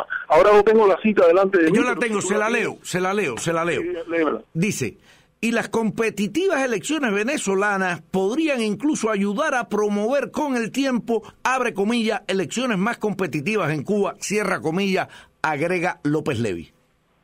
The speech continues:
Speaker 2: Esa es la cita textual
Speaker 1: Mira.
Speaker 2: que le hace Tamayo a usted.
Speaker 1: Mira, lo que yo dije, porque incluso también,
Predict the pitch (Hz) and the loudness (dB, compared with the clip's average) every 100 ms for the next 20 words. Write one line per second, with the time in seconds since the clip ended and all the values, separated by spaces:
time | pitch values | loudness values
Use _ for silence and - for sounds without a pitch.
0 | _ _ _ _ _ - 196 180 165 143 | _ _ _ _ _ -8 -4 -2 -2 -2
1 | 180 156 151 123 170 185 143 151 160 170 | -4 -4 -4 -4 -2 -2 -2 -2 -2 -2
2 | 135 139 170 165 135 107 120 - _ _ | -4 -2 -2 -2 -4 -4 -6 -8 _ _
3 | _ _ 190 180 160 147 156 156 156 160 | _ _ 2 4 6 4 4 2 2 2
4 | 170 202 233 240 240 202 156 147 147 185 | 2 4 4 4 2 0 2 2 2 2
5 | 190 196 170 160 170 180 185 | 2 0 0 0 0 0 0